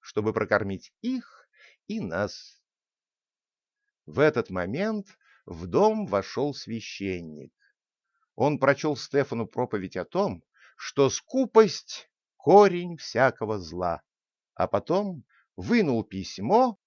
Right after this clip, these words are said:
якобы присланное из Италии, перевёл его и объявил, что Стефан назначен исполнителем завещания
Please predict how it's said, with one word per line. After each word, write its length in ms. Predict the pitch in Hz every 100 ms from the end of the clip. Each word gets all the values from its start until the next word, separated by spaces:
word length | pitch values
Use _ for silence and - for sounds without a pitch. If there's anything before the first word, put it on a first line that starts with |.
| _
якобы 540 | 80 95 113 110 110
присланное 540 | - 120 - 110 110
из 260 | 117 117 101
Италии, 680 | 117 110 104 104 101 101 98 _ _ _
перевёл 480 | - 123 113 208 254
его 520 | 214 220 220 226 208 _ _ _ _ _ -
и 80 | 107
объявил, 460 | 120 104 117 135
что 240 | - - 92
Стефан 760 | - - 220 208 127 95 82 _ - -
назначен 680 | - 120 107 120 143 - 127
исполнителем 720 | 120 - 123 123 135 - 113 95
завещания 1040 | 90 90 - - 196 214 202 208 214 202